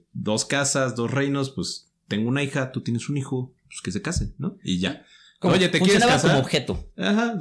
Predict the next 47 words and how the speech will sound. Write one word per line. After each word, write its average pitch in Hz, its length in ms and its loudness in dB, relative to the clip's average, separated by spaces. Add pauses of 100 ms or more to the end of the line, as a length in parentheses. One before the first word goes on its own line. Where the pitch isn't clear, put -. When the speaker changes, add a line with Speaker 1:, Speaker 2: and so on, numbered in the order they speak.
Speaker 1:
oye, 196 180 2
¿te 190 80 -2
Speaker 2:
O - 20 -4
sea, - 0 -
no - 0 -
Speaker 1:
quieres 143 120 4
Speaker 2:
es 196 60 0
que 202 100 2
no 180 80 6
Speaker 1:
casar? 180 120 8
Speaker 2:
funcionaba, 123 360 4
Speaker 1:
No. 110 60 6
Speaker 2:
pero 107 120 4
funcionaban 123 420 2
Speaker 1:
No 160 80 4
Speaker 2:
como 131 140 4
Speaker 1:
tienes 147 260 4
Speaker 2:
objeto. 98 60 0
Speaker 1:
de 101 80 2
otra. 87 220 -6 (380)
Speaker 2:
No 160 180 0
tienes 107 220 0
de 104 80 0
otra. - 200 -10
¿Cómo 156 180 -2
la 98 80 -2
ves? 92 240 -4
Pues 220 100 2
bueno, 208 200 2
entonces, 202 340 0
¿qué 120 60 2
Speaker 1:
Sí. 170 60 0
Speaker 2:
pasa? 131 260 -2 (500)
Este, 113 640 -2
empieza 233 460 0
toda 107 160 2
la 92 40 0
historia. 95 280 -2
Había 185 140 4
una 185 60 2
vez 180 360 -2
el 104 240 -2
de 117 100 -2
que, 104 420 0 (380)
eh, - 380 -6 (800)
Eduardo 107 480 -2
tercero, 220 500 -2